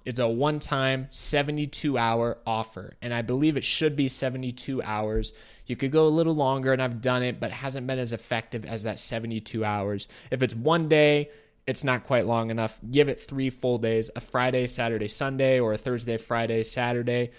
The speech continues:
You wanna give it that time, okay? And what you're also gonna do is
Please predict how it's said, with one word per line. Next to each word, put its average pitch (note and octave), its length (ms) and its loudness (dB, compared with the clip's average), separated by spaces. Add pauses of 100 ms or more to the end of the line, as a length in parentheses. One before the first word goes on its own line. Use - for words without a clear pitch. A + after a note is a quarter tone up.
(160)
You A#2+ 60 -10
wanna C3+ 160 0
give B2+ 160 -2
it A#2 100 -8
that G#2 180 -6
time, G2+ 380 -10 (240)
okay? B2 240 -4 (1000)
And A#2+ 560 4 (100)
what C#3 260 4
you're C#3+ 140 2
also G3 320 4
gonna B2 200 0
do A2 400 0 (220)
is B2 420 2